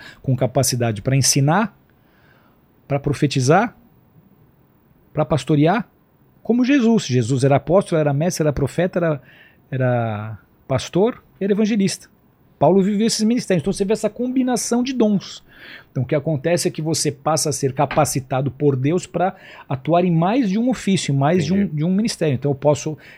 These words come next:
Speaker 1: eu posso atuar como mestre. De segunda-feira eu dou aula num curso teológico que a gente tem, que eu tenho vinte e dois mil alunos inscritos. Na segunda-feira eu visto meu manto de mestre, eu só tô ensinando. No domingo à noite eu tô pregando.
Speaker 2: É.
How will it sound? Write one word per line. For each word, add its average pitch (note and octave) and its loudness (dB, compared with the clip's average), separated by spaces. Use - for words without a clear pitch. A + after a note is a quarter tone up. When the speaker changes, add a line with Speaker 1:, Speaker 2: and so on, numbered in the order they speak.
Speaker 1:
eu A2 -6
posso C#3 -2
atuar D3 2
como F#3+ 2
mestre. C#3+ 4
De G2 -4
segunda-feira C3 0
eu D#3 0
dou D3+ 2
aula D3+ 0
num D3 0
curso C#3 -2
teológico C3+ 2
que C#3 0
a B2+ 2
gente B2+ -2
tem, E3+ -4
que - -6
eu D#3+ -8
tenho E3+ -2
vinte C#3 -2
e - -4
dois E3+ 4
mil D#3+ 2
alunos D3 2
inscritos. - -4
Na A#2 -4
segunda-feira B2+ 0
eu E3+ 4
visto C#3+ -2
meu E3 0
manto E3+ -2
de G#3 -2
mestre, C3 0
eu A2+ -10
só A#2 -4
tô D3 -4
ensinando. C3+ -2
No A2 -4
domingo B2 0
à - 0
noite E3+ 0
eu F3 -2
tô F3 -4
pregando. A#2+ 2
Speaker 2:
É. F2 -10